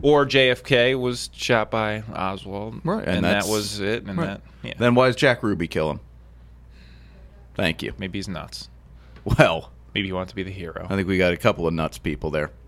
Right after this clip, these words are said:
Speaker 1: Mm. But
Speaker 2: Um,
Speaker 1: here's, here's the other thing with the,
Speaker 2: mm-hmm.
Speaker 1: real quick, with that, with conspiracy stuff, is, like, you can't, if, if somebody quits at their job, the whole office knows about it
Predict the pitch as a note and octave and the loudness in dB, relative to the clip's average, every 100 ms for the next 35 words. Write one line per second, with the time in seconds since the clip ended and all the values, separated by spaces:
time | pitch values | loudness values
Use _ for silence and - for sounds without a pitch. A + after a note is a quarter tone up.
0 | - F#2 F#2+ F#2 E2+ - - - - - | -18 -10 -8 -8 -10 -14 -18 -16 -18 2
1 | - A2 A2 G#2 G#2 F3 C#3+ A#2+ A#2+ B2+ | 6 8 8 6 6 2 4 4 2 0
2 | G#2+ G#2 G#2+ B2 B2 G#2+ - G#2+ - G2 | 0 2 2 2 2 2 2 -2 0 -2
3 | F#2+ G2+ G2+ - - - - G2+ - G2 | 2 2 2 -2 -20 -16 -4 -4 -2 -6
4 | - A2 G#2+ F#2+ - F#2+ F#2 - - - | 0 0 0 -6 0 0 0 -8 -20 -8
5 | - G#2+ G2 - - - - - - - | 0 0 0 -6 -20 -20 -20 -20 -20 -20
6 | - - B2 - A#2 F3+ - E3+ A#2+ G2+ | -20 -4 -4 -4 -2 -2 0 2 2 0
7 | - - - - - - - - C#3 C#3 | -4 -20 -20 -20 -20 -20 -8 -4 0 0
8 | - A3 A3 C3 - C3 F2+ - G2+ G2 | 0 0 2 0 -2 0 0 0 -4 0
9 | G2 F2+ G#2 F2+ D#2 C#2+ - - - - | -2 2 2 2 0 -4 -12 -20 -6 -2
10 | G#2+ C3 F#2 A2 G#2+ G2+ G#2 F#2 F2+ E2+ | 4 4 6 2 2 -6 -4 -4 -4 -2
11 | F2 F2 E2+ | 0 0 -2